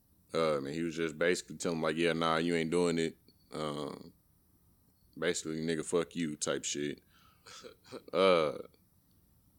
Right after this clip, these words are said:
and of course, he's saying he doing all this in the name of trying to get his family back. He wanna be back with, uh, Kim Kardashian. Um, and eventually, you know, Kim reached out to him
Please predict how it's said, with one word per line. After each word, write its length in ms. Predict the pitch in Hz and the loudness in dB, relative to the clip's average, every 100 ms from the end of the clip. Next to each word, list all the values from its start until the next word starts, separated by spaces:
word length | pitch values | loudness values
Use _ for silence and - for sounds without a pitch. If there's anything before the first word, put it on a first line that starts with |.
| 101 | 2
and 140 | 123 | 4
of 120 | 117 | 2
course, 640 | - 110 110 104 - - - - | 4 8 8 6 0 -8 -16 -2
he's 260 | 95 98 | 0 2
saying 300 | - 98 92 | 6 8 8
he 80 | 95 | 6
doing 260 | 90 92 90 | 6 6 6
all 180 | 87 85 | 6 6
this 240 | 87 85 | 4 4
in 200 | 92 82 | 0 2
the 80 | 82 | 2
name 200 | 87 85 | 2 2
of 100 | 78 | 0
trying 240 | 87 85 | 0 2
to 60 | 82 | 2
get 160 | 80 | 0
his 160 | 80 76 | -2 -2
family 340 | - 107 107 98 | 6 6 8 8
back. 340 | 101 101 98 - | 10 10 8 0
He 100 | 80 | -6
wanna 220 | 73 78 | -4 -4
be 180 | - 78 | -8 -6
back 220 | 76 - | -6 -6
with, 180 | - - - - | -10 -14 -12 -2
uh, 300 | 82 67 50 - - _ | 0 2 0 -6 -14 _
Kim 160 | 98 78 | -4 -2
Kardashian. 760 | 73 76 98 98 - 92 90 82 - - - - - _ _ _ _ - | 0 6 8 8 6 0 0 -4 -14 -20 -20 -20 -20 _ _ _ _ -6
Um, 540 | 82 82 76 67 - - _ _ _ _ _ _ _ _ _ _ - | -2 0 -2 -6 -12 -18 _ _ _ _ _ _ _ _ _ _ -6
and 340 | 85 82 80 | -2 0 -2
eventually, 500 | 78 110 135 127 123 | 2 4 4 2 0
you 80 | 127 | 0
know, 260 | 123 110 113 | 2 4 2
Kim 640 | - 113 110 110 107 107 - | 2 4 6 6 4 -2 -2
reached 340 | 98 95 - | -2 0 4
out 200 | 92 90 | 4 4
to 100 | 95 | 2
him 400 | 90 87 87 87 | 2 4 0 -4